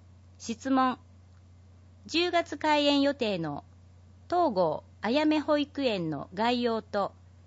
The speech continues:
引き継ぎ保育について問う。福祉部長。定員二百十名、ゼロ歳児から二歳児の受け入れ枠を拡大した。給食は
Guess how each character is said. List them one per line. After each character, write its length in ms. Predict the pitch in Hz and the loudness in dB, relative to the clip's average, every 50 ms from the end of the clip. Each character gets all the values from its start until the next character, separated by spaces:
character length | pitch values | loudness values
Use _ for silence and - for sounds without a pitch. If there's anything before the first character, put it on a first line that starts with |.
| - - - - - | -20 -20 -20 -18 -8
引 80 | - 247 | -8 -6
き 160 | - - 320 | -4 -4 -8
継 160 | 311 - 311 | -6 -6 -4
ぎ 140 | 302 311 311 | -2 -2 -2
保 160 | 294 - 311 | 0 0 0
育 420 | 294 226 - - - 165 151 143 - - - - - | 0 0 -4 -6 -10 -8 -8 -8 -10 -16 -20 -10 -4
に 140 | 247 277 285 | -2 -2 -2
つ 140 | - - 311 | -2 -2 -2
い 120 | 294 247 | -2 0
て 120 | - 170 151 | -2 -4 -4
問 280 | - 202 220 190 151 | -2 -4 -4 -4 -4
う。 40 | - - - - - - - - - - - - - - - - - - - - | -8 -12 -20 -20 -20 -20 -20 -20 -20 -20 -20 -20 -20 -20 -20 -20 -20 -20 -20 -14
福 240 | - - 240 - 302 | -6 -6 -4 -4 -2
祉 200 | 302 - 311 294 | -4 -2 -2 -2
部 140 | 269 311 294 | -2 -2 -4
長。 320 | - - - 160 143 - - - - - - - - - - - - - - - - - - - - | -2 -2 -2 -2 -2 -4 -8 -16 -20 -20 -20 -20 -20 -20 -20 -20 -20 -20 -20 -20 -20 -20 -16 -4 0
定 280 | 294 302 311 302 302 | 2 4 4 4 4
員 300 | 294 294 285 277 269 - - - - - - | 2 2 0 0 -2 -4 -8 -20 -18 -8 -2
二 160 | 208 240 277 | 0 2 2
百 260 | 311 311 - 320 311 | 0 0 0 -4 -4
十 260 | 285 - 339 330 294 | -4 -2 -2 -2 -2
名、 340 | 214 180 165 147 135 - - - - - - - - - - - - - - - - | -2 -2 -2 -2 -4 -6 -10 -20 -20 -20 -20 -20 -20 -20 -20 -20 -20 -20 -20 -8 0
ゼ 140 | 233 262 | 2 2
ロ 120 | 277 320 330 | 2 2 0
歳 280 | - 339 339 330 302 | 0 0 0 2 0
児 100 | 226 202 | -2 -6
か 140 | - 185 165 | -6 -6 -4
ら 220 | 156 147 139 - - - - - - - - - - - | -4 -4 -6 -8 -10 -16 -20 -20 -20 -20 -20 -20 -12 -4
二 140 | - 233 233 | -4 -4 0
歳 320 | - 330 320 302 277 214 | 2 2 2 2 2 0
児 120 | 190 196 | -2 -4
の 140 | 175 160 147 | -4 -4 -4
受 260 | - 143 180 - 285 | -4 -6 -6 -2 -2
け 60 | 294 302 | 0 0
入 100 | 302 285 | 2 2
れ 100 | 285 294 | 2 4
枠 320 | 254 202 - - 165 151 | 2 0 0 -2 -6 -6
を 40 | 131 | -6
拡 280 | - - 175 - 240 | -6 -8 -8 -6 -4
大 220 | 214 233 226 226 220 | -2 0 0 0 -2
し 120 | - - | -4 -6
た。 240 | - 202 190 175 - - - - - - - - - - - - - - - - - - - - - | -6 -4 -4 -4 -6 -10 -20 -20 -20 -20 -20 -20 -20 -20 -20 -20 -20 -20 -20 -20 -20 -20 -20 -20 -10
給 220 | - 311 320 320 302 | -4 -2 0 0 0
食 320 | - 294 285 294 277 262 | -2 -2 -4 -2 -2 0
は 280 | 254 240 233 226 - | 2 4 2 2 0